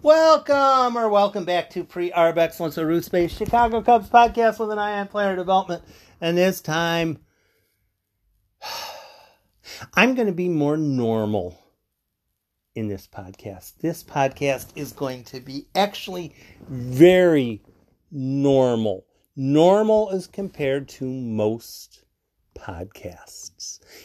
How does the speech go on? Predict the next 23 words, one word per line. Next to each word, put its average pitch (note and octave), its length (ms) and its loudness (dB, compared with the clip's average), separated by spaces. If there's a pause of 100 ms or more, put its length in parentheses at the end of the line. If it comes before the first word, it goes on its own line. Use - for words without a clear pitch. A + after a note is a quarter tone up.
(120)
You C#3+ 100 0
know, D3 160 0
the D3+ 260 -4
other A#2 300 0
podcasts A2+ 1040 -6
that A2+ 220 -8 (680)
are B2 60 2
completely C#3 600 -4
different A2+ 460 -4
than G#2+ 160 -4
mine. A#2 220 -6
Well, D#3+ 240 -6
today G3+ 400 0
my D3+ 200 -4
podcast B2+ 500 -8
is - 200 -16
gonna A2 140 -8
be A2+ 140 -10
quite D3+ 300 -8
similar C3+ 360 -6
to C3 60 -6
theirs G2+ 300 -8 (320)
because G3 360 0